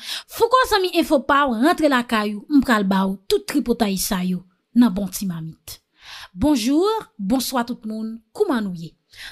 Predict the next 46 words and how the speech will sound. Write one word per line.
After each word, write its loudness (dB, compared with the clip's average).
ankò? -2
Yon 2
lòt -2
fwa, -6
m 2
ap -2
di -4
w 4
mèsi, -2
mèsi, -2
paske -2
w 0
fè 0
n 0
konfyans 0
pou -4
nou -2
enfòme 0
w, -6
e 0
mèsi 0
pou -4
fidelite 0
w 0
ak -10
pasyans -4
ou. -20
Mèsi -4
paske -4
w -2
layk, -4
mèsi -4
paske -2
w -2
abone, -2
e 0
mèsi -2
paske -4
w -2
pataje 0
videyo 0
a. -4
Sa -2
fè 0
nou -4
plezi 2